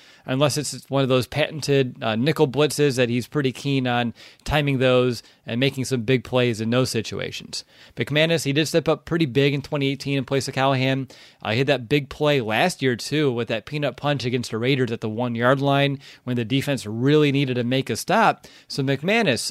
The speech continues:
limited, limited, limited, and I mean ultra limited reps, but man, does he make 'em count. Now, Nick, what did you wanna mention about McManus entering his ninth season with just the Bears,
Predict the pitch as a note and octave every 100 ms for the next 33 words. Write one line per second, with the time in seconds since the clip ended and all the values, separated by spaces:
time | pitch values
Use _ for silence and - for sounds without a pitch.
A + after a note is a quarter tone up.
0 | - D3+ C3 D#3 A3 A#3 A3 F#3 G3 F#3
1 | E3 D#3 E3+ D3 B2+ A#2+ A#2 A2+ C#3+ F3
2 | F3+ E3 - E3 F3 - D#3+ D3 D3 D3
3 | C#3 A#2+ B2+ C3 A2+ - _ _ _ _
4 | - C3+ C#3 C#3 D3+ D#3 C3+ - D#3 C#3+
5 | C#3 C3+ G#2+ - C3 A#2 F2+ _ - _
6 | _ _ C3+ C#3+ D#3+ D#3 A2 C3 B2 D3+
7 | G3 A3 G#3 G3 F3+ D#3+ D#3 D3+ D#3 D3
8 | D3 C#3 C#3 C#3 C3+ C3+ - D#3 C#3+ D3
9 | D3 B2+ A#2 A#2+ D3 E3+ - _ _ -
10 | E3 E3 C3 A#2+ A2 A#2+ G#2+ G#2 C#3 -
11 | B2+ B2 A#2+ A#2